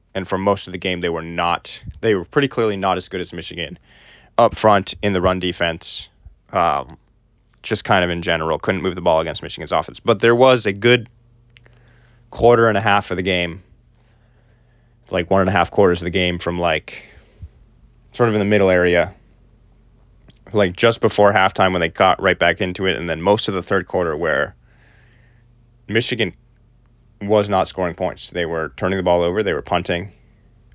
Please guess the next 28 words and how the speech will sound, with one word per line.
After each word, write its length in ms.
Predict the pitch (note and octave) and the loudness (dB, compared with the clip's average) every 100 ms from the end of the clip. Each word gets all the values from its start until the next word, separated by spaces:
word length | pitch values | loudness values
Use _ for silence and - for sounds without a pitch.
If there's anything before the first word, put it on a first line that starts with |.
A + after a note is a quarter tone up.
| - | 0
Um, 480 | F#2 D#2+ C#2+ C2+ - - _ _ - | 2 0 -4 -10 -18 -20 _ _ -8
they 100 | F#2+ | -4
weren't 380 | E2+ F2+ G2+ F#2+ | -2 0 0 0
really, 520 | F#2+ F#2 F2+ E2+ E2 _ _ _ _ _ _ - | 2 2 2 -2 -6 _ _ _ _ _ _ -4
the 60 | |
dominance 420 | G2 A2+ B2+ B2+ | 2 4 4 0
that 60 | F#2+ | 2
they 80 | A2 | 4
had 120 | G2 | 4
in 80 | F#2 | 2
the 80 | F#2 | 2
first 240 | G#2+ G#2+ | 2 4
quarter 200 | B2 A#2 | 4 4
was 200 | F2+ E2+ | 0 0
not 300 | F#2 F#2+ - | 2 4 4
present 540 | F#2+ E2+ E2+ D#2 - - _ _ _ - | 2 2 -2 -10 -14 -18 _ _ _ -4
in 140 | F#2 | -2
that 160 | D#2 - | -2 -4
third 220 | E2 D#2 | -8 -6
quarter, 340 | C#2 - - _ _ _ _ _ _ _ _ _ _ _ _ _ _ _ - | -8 -8 -12 _ _ _ _ _ _ _ _ _ _ _ _ _ _ _ -6
in 200 | F#2 E2+ | -4 -2
the 80 | |
back 220 | D#2 C#2+ - | 0 0 0
half 200 | - - | -4 -4
of 60 | |
the 60 | - | -8
second 260 | - - - | -8 -10 -8
quarter. 340 | - - | -8 -8